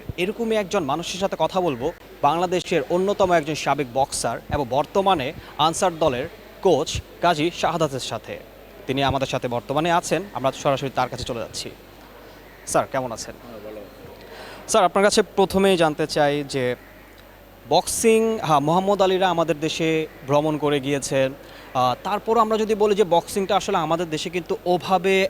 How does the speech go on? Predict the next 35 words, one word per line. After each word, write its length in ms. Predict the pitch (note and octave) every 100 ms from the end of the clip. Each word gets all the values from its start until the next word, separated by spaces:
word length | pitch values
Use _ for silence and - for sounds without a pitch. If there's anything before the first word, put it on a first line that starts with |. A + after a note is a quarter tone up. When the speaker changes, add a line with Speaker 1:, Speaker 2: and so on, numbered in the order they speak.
| -
Speaker 1:
এখন 260 | - A#3+
পর্যন্ত 360 | A3 A3+ A3 G#3+
কিন্তু 180 | G#3+ G3+
আসলে 220 | F3+ G#3 -
খুব 160 | C#4+ D4
একটা 200 | C4 F#3+
ইয়ে 80 | F3+
করতে 200 | F#3 -
পারেনি, 400 | - D3+ A#2+ C3+ A3 - - -
তবে 120 | D3+ -
আপনারা 460 | E3+ - G3+ G#3 G3+ - - - - -
এটার 240 | F3 G3+
একটা 200 | F#3 - D3
বড় 260 | D3 E3 F#3
একটা 340 | F3 - F3+ - -
ইম্প্যাক্ট 340 | E3+ E3 F#3 -
কিন্তু 200 | E3 F3
ধরে 220 | D#3+ E3
রেখেছেন 420 | D3 C3 A#2+ A2
এবং 160 | A#2+ C3
আমরা 160 | C3 B2+
জানি 300 | C3 C3 D3
যে 80 |
বর্তমানে 440 | C#3+ C#3+ - D#3 D#3
কিন্তু 160 | D#3
তরুণরা 340 | D#3 D#3 D#3 D#3+
অনেক 200 | D3 D#3+ B2+
বেশি 280 | E3 F3 A#3
আকর্ষিত 460 | D3 - C3+ B2+ A#2
হচ্ছে। 340 | G#2+ - - - - - -
তো 80 | G3
শারীরিকভাবে 560 | G#3+ A3 B3+ B3 B3
এই 160 | A#3 G#3+ F#3
বক্সিং 400 | A#3+ - A#3+ A#3+
নিয়ে 180 | A3+